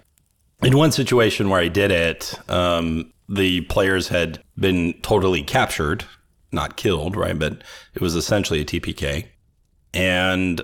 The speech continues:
uh, they were all, like, separated and imprisoned in different circumstances. And so it made sense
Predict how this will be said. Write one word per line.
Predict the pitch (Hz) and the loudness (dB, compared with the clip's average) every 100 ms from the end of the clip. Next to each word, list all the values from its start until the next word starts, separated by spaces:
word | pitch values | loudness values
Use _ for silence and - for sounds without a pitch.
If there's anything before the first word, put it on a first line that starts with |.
| - | -6
uh, | 82 82 80 78 80 | -2 0 2 0 -4
they | 78 87 90 | -4 -2 2
were | 90 90 | 2 0
all, | - 90 87 | 2 4 4
like, | 85 80 - | 0 -4 -2
separated | 135 110 113 107 98 92 92 87 | 0 2 2 2 2 0 0 -2
and | 73 | -4
imprisoned | 73 71 - 104 95 92 87 | -6 -4 0 0 0 0 0
in | 87 | -2
different | 87 85 82 | -2 -4 -6
circumstances. | - 87 - 87 - 90 87 90 87 - _ _ _ - | -4 -4 -4 -4 -2 -2 -2 -4 -4 -8 _ _ _ -6
And | 90 | -4
so | 85 98 87 80 - | 0 2 2 0 -2
it | 95 | 0
made | 98 101 98 | 2 2 0
sense | - - 90 87 87 - - | -4 -2 0 0 -2 -6 -10